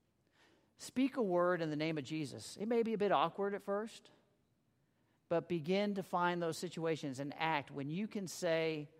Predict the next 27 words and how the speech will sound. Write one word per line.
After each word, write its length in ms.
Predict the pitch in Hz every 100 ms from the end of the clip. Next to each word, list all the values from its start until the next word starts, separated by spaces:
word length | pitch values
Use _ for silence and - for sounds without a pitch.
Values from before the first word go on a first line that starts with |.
| _ _ _ _ -
something 420 | - 180 185 160
of 140 | 139
a 40 | 135
gospel 540 | 120 147 151 135 165
message, 380 | 143 131 - 123
when 160 | 147 156
you 120 | 190
can 200 | 185 156
point 340 | - 180 170
people 460 | 165 165 160 139 95 -
a 60 | 147
little 180 | 175
closer 320 | 175 190 175 165
to 100 | 147
Jesus, 580 | 156 160 120 117 - - _ _ _ _ _ _ _ _ _ _ _ _ _ _ _ -
do 180 | 262
it. 160 | 196 87 - - _ _ _ _ _ _ _ _ _ _ _ _ _ -
Said 160 | 226
it 40 | 143
may 140 | 170
be 140 | 170
awkward, 440 | 170 190 190 165 151 - _ _ _ _ _ _ _ _ _ _ -
it 100 | 180
may 140 | 190 190
never 220 | 202 190
get 160 | 180
easy, 380 | 175 208 160 123